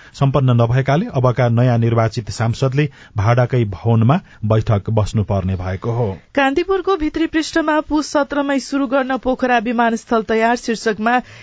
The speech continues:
Speaker 2: दीपक परियारले खबर लेख्नु भएको छ। पोखरा अन्तर्राष्ट्रिय विमानस्थलमा मङ्सिर पाँच गतेदेखि शुरू भएको यान्त्रिक परीक्षण उडान हिजो सकिएको छ। थाइल्याण्डबाट आएको एरोथाई कम्पनीको विमानले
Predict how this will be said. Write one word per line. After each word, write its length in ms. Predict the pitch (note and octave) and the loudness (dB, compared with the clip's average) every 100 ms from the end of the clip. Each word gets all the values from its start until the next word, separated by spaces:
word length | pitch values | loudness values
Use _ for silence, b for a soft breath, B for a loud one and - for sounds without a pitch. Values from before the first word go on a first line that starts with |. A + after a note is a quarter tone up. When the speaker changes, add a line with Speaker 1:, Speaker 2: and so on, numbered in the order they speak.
| B | B
Speaker 2:
दीपक 340 | A#3+ C4+ B3 - | -2 0 -2 0
परियारले 560 | A3+ A3 G#3+ G3 A#3 | 0 2 2 0 -2
खबर 320 | - A3 G3+ | -2 -2 0
लेख्नु 300 | G3 F3+ F#3+ F3+ | 0 0 0 0
भएको 380 | F3+ E3 E3 | 2 0 0
छ। 140 | G#3+ G#3+ D3+ - B B | 0 0 0 -4 B B
पोखरा 360 | C#4+ D4+ E4+ F#4 | -2 0 2 2
अन्तर्राष्ट्रिय 680 | D4+ C#4+ C#4 C4 - D4 D#4 | 0 0 0 -2 -4 -2 0
विमानस्थलमा 840 | C4 B3 B3 C4 - B3 A3+ B3 | 0 0 0 -2 -2 -2 0 0
मङ्सिर 400 | A#3+ A3+ - B3 | 0 -2 -2 -4
पाँच 380 | A#3 A3 A3+ - | 0 0 -2 -4
गतेदेखि 460 | B3 B3 G#3 G3+ G#3+ | -4 -2 -4 -4 -4
शुरू 240 | - G#3+ | -2 -2
भएको 400 | G3 G3 F#3+ A#3 | 0 0 0 0
यान्त्रिक 480 | A3 G3+ G3 G#3 G#3 | 0 2 0 -2 -4
परीक्षण 460 | G#3 G3 F#3+ G#3+ F#3+ | -2 -2 -2 -2 -2
उडान 400 | G#3 G#3 A3+ A#3+ B B B B _ _ _ _ - | 0 2 2 -2 B B B B _ _ _ _ -6
हिजो 400 | G3 A#3+ A#3 G#3 | -2 -2 0 0
सकिएको 580 | - G#3+ - B3 A#3+ B3+ | 0 -2 -2 -4 -2 -2
छ। 180 | F4 G4 | -2 -2
थाइल्याण्डबाट 720 | - G#3+ A3 G#3 G#3 G3 G3 | 0 0 2 0 2 0 2
आएको 420 | G3+ G3+ G3 A3+ A3+ | 2 2 0 0 0
एरोथाई 500 | G#3 G#3 G#3+ G3 F3+ | 0 -2 -2 -2 0
कम्पनीको 520 | G3 F#3 G#3+ A#3+ A3 | -2 -2 -4 -2 -2
विमानले 560 | F3+ F#3+ F#3+ F#3+ A3+ | 0 0 2 2 0